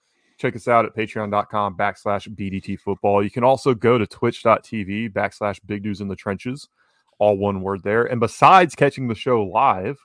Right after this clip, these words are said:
and seeing our beautiful faces and all the beautiful graphics that we, uh, make for the show, you can also subscribe there or donate bits to help support the channel as well.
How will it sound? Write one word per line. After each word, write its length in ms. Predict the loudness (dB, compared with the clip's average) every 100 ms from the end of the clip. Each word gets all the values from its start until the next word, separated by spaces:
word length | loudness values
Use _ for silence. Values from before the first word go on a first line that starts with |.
| -18
and 120 | -12
seeing 240 | -4 -2
our 120 | 0 -2
beautiful 360 | -4 -6 -8
faces 480 | -8 -8 -6 -10 -4
and 200 | 0 2
all 160 | 4 2
the 80 | 0
beautiful 400 | -4 -6 -4 -4
graphics 420 | -2 -2 -4 -12
that 120 | -10
we, 320 | -8 -6 -8 -8
uh, 220 | -6 -6 -6
make 220 | -8 -8
for 100 | -12
the 80 | -12
show, 380 | -8 -4 -4 -8 _ _ _ -4
you 80 | 4
can 100 | 6
also 240 | 6 2
subscribe 600 | -4 -4 6 8 8 6
there 280 | 2 2 4
or 120 | 2
donate 440 | 0 -2 -2 -6 -6
bits 280 | -6 -6 -8
to 100 | -6
help 240 | -2 -2 -4
support 400 | -12 -6 -6 -6
the 80 |
channel 420 | -12 -8 -6 -6 -6
as 340 | -6 -6 -8 _
well. 460 | -10 -4 -4 -4